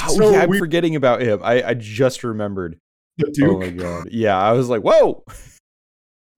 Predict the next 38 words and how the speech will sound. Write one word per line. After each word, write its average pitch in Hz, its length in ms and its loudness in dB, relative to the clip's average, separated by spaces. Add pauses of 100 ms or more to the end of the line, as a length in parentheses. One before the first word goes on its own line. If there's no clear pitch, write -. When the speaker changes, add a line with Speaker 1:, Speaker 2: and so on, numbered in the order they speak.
Speaker 1:
<laughs> - 0 - (720)
Just 135 300 -8
a 165 60 0
little, 160 100 2
Speaker 2:
Like, 170 120 0
Speaker 1:
ah. - 640 -2 (280)
<laughs> - 400 -16
Speaker 2:
yeah. 190 200 0 (380)
And 196 200 -4
you 214 340 -4
think 277 300 -2
the 185 100 -4
whole 175 240 -2
time, 151 300 -2
this 151 180 -4
guy 160 200 -2
has 143 380 -6
to 127 80 -14
be 123 140 -4
a 107 60 -6
villain. 95 500 -10 (1300)
'Cause 180 100 2
he 180 100 2
just 180 200 0
looks 139 280 -2
the - 100 -10
part. 117 440 -8 (320)
Speaker 1:
Right. 101 200 -2
He 123 200 -2
looks 160 220 -4
Speaker 2:
And 196 80 2
Speaker 1:
like, 165 140 2
Speaker 2:
he's 156 80 0
Speaker 1:
um, 98 540 0
the 110 120 -4
Baron 104 480 -2
from 92 240 -10
Dune. 98 500 -8